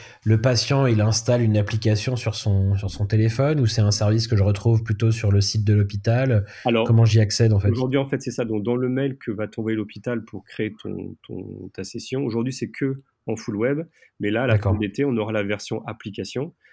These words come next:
Speaker 2: euh, que nous, on va faire justement par hôpital, ce qui te permettra de discuter avec ton chatbot, donc ça en vingt-quatre sept quand tu veux, et après de discuter avec le médecin, euh, sur le, le temps de la consultation.
Speaker 1: D'accord,
Speaker 2: Et
Speaker 1: donc
Speaker 2: tu
Speaker 1: je
Speaker 2: vois,
Speaker 1: pourrais
Speaker 2: tu peux
Speaker 1: vraiment,
Speaker 2: voir
Speaker 1: euh,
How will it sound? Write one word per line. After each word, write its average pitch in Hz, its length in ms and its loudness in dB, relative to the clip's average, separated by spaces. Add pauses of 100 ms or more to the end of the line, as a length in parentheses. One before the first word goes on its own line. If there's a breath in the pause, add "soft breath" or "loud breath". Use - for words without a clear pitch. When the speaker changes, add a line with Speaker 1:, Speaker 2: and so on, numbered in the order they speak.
(240 soft breath)
Speaker 2:
euh, 101 100 -6
que 98 160 -6
nous, 107 120 -2
on 104 40 -2
va 101 100 -4
faire 104 200 -8
justement 101 360 -8
par 104 220 -6
hôpital, 127 480 -8 (320 soft breath)
ce - 100 -16
qui 104 140 -14
te - 80 -10
permettra 107 560 -4
de 110 320 -4 (240)
discuter - 460 -6
avec 110 240 -2
ton 104 160 -8
chatbot, 113 380 -6 (400)
donc 98 180 -10
ça 110 240 -6
en 107 100 -4
vingt-quatre 101 380 -8
sept 110 160 -8
quand 95 140 -12
tu 95 140 -12
veux, 117 260 -8 (280 soft breath)
et - 80 -2
après 131 280 -2
de 113 120 -4
discuter 104 460 -8
avec 104 240 -6
le 98 80 -4
médecin, 113 460 -6
euh, 104 100 -6
sur - 200 -10
le, 98 160 -4
le 95 200 -6
temps 110 120 -8
de 113 60 -8
la 110 60 -8
consultation. - 580 -12 (880)
Speaker 1:
D'accord, 107 320 0
Speaker 2:
Et 92 40 -2
Speaker 1:
donc 95 100 0
Speaker 2:
tu 117 40 -4
Speaker 1:
je - 40 -8
Speaker 2:
vois, 143 100 2
Speaker 1:
pourrais 104 140 4
Speaker 2:
tu 107 40 2
peux 104 60 2
Speaker 1:
vraiment, 117 400 2
Speaker 2:
voir 113 100 2
Speaker 1:
euh, 101 180 2